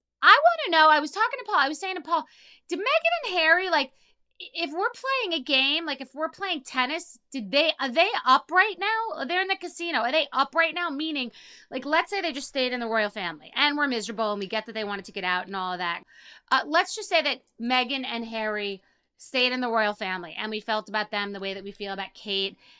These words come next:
and Will, and they're there. Okay, so let's take that score. Then they leave.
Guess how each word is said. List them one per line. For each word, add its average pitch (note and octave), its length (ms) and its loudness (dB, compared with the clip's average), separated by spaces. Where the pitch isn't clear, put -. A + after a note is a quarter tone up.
and G3+ 540 -2
Will, F#3+ 580 -4
and F#3 600 -4
they're G3 300 -4
there. E3+ 480 -8
Okay, G3+ 220 -8
so G#3+ 100 -12
let's A#3+ 240 -4
take C4 240 -8
that G3 300 0
score. - 420 -14
Then D#4+ 320 -2
they G4+ 140 -4
leave. C4+ 540 -6